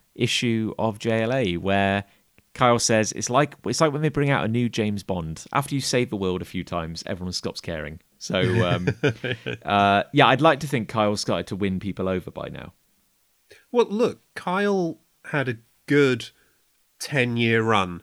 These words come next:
Speaker 2: as Green Lantern before Rebirth hit. And then they did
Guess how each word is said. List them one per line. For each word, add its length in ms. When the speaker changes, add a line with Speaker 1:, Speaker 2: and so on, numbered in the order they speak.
Speaker 2:
as 220
Green 240
Lantern 560
before 580
Rebirth 520
hit. 280
And 160
then 140
they 80
did 380